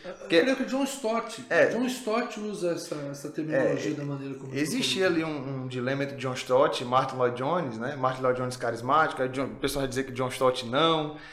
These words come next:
Speaker 2: É, é, mas parece que é uma diferença. Não sei se po-, posso estar sendo ignorante aqui, mas, ah, ah, me parece que John Stott acreditava, o batismo no Espírito Santo é salvação. Ponto.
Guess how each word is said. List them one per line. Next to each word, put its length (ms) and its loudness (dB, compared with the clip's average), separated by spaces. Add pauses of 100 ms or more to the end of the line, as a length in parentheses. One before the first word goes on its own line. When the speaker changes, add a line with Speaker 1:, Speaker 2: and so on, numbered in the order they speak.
(280)
Speaker 2:
É, 240 8
é, 40 4
mas 140 4
parece 240 6
que 60 0
é 40 6
uma 60 6
diferença. 640 0
Não 120 -4
sei 280 -2
se 560 -2 (320)
po-, 120 0
posso 260 -2
estar 180 0
sendo 220 -4
ignorante 500 -4
aqui, 220 -4 (340)
mas, 480 4
ah, 300 8
ah, 600 6
me 140 -4
parece 600 6
que 500 -4 (800)
John 220 -2
Stott 360 4
acreditava, 440 2
o 20 -2
batismo 240 0
no 60 2
Espírito 280 -2
Santo 220 -2
é 20 -4
salvação. 640 -2 (500)
Ponto. 380 -6